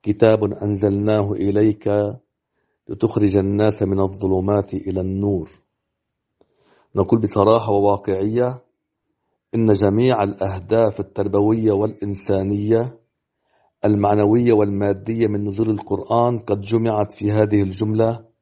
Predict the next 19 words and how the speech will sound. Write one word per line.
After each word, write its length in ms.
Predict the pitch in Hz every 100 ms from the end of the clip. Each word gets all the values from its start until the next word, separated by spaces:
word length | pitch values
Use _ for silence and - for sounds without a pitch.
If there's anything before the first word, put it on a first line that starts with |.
| _ _ _ _ _ _ -
الخروج 760 | 90 - 104 104 113 110 107 - -
من 120 | 101
الظلمات 720 | 101 95 98 98 101 104 101 101 98 92 -
إلى 380 | 98 101 95 95 -
النور، 480 | 101 107 107 85 - - _ _ _ _ _ _ _ _ _ _ 104
أي 200 | 107 101
الخروج 880 | 98 - 104 117 123 127 127 - _ _ _ _ _ _
من 160 | 98 101
ظلام 360 | 104 113 117 107
الجهل 400 | 98 117 113 104
إلى 260 | 107 107
نور 240 | 104 107 101
المعرفة، 600 | 101 110 98 92 - 90
ومن 320 | 95 98 95
ظلام 320 | 101 104 104
الكفر 420 | 101 - 110 -
إلى 260 | 104 101 104
نور 240 | 107 110
الإيمان، 680 | 104 104 110 117 117 95